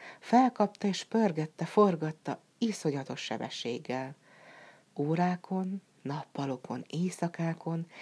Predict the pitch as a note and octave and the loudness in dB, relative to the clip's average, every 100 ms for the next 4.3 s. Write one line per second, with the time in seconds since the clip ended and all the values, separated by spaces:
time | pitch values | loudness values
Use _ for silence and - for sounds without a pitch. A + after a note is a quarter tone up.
0 | - - - A3 A3 G3+ G3+ G3 G3 - | -16 -12 0 2 2 -2 2 0 0 -2
1 | G3+ A#3 G#3 F3+ D#3+ D#3+ D#3 D3 - F3 | 0 2 0 -2 -4 -2 -4 -4 -4 -2
2 | F3 - F3+ F#3+ F#3 F#3+ - F#3+ G3+ F3+ | -2 2 2 4 2 0 2 2 2 2
3 | F#3+ F#3 - G3+ F3+ - C3 B2+ A#2+ B2 | -4 -4 0 2 2 0 -6 -6 -6 -6
4 | - _ | -10 _